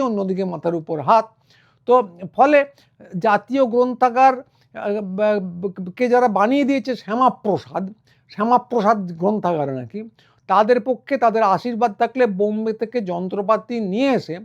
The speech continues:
রাতারাতি মাল্টিপ্লেক্স বানিয়ে দেওয়া এমন কিছু নয়। এবং এতে কত কোটি টাকা যে খরচা হলো, এ নিয়ে কিন্তু সরকারি খরচা, মানুষের ট্যাক্সের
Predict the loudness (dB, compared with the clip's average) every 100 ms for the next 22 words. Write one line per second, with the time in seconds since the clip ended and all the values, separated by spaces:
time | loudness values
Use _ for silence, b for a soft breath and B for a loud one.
0 | _ b b b 0 0 2 2 2 2
1 | -4 -2 -4 -4 -6 -4 -6 -6 -6 -6
2 | -6 -6 -4 -4 -4 -6 -6 -6 -2 0
3 | 0 0 -2 0 -2 -2 b b b 2
4 | 2 4 0 2 0 0 0 2 2 0
5 | -6 -2 -2 2 2 2 -2 -4 -2 -2
6 | 0 -4 -4 -8 -6 -4 4 4 4 2
7 | 0 -14 -16 -20 _ _ -4 -2 -2 0
8 | 0 0 -12